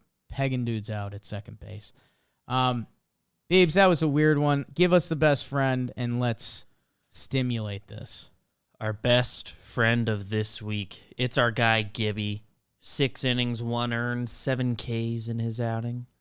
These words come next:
Speaker 2: No walks. Somehow only his second of the year.
Speaker 1: Wow.
Speaker 2: Uh, that, I, I, you know, I know, I know what the numbers look like. I really thought he'd landed on this list a, a couple times. But, uh,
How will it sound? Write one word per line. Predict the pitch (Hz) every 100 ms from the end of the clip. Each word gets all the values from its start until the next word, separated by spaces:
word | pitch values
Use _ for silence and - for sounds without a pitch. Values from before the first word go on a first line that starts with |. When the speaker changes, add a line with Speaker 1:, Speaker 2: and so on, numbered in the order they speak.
| _ -
Speaker 2:
No | 110 123
walks. | 120 107 107 113 - - - - - _
Somehow | - 156 190 202 185
only | 180 175 165
his | 151
second | - 156 - 151
of | 147
the | 151
year. | 160 120 - _ _ _ _ _ _
Speaker 1:
Wow. | 104 104 165
Speaker 2:
Uh, | 190
that, | 101 95 117 120 -
I, | 113
I, |
you | 120 110 - _ _ _ _ - 123
know, |
I | 120
know, | 120 127
I | 139
know | 139 139 135
what | 117 120 123 135
the | 131
numbers | 123 131 135 127 117 117
look | 151 131
like. | 107 104
I | 117
really | 120 135 135
thought | 135 127
he'd | 123
landed | 120 117 113 110
on | 107
this | 104 -
list | 113 107 -
a, | 107 98 -
a |
couple | - 120 139 147
times. | - 78 67 65 - - _ _ _ -
But, | 95
uh, | 98 95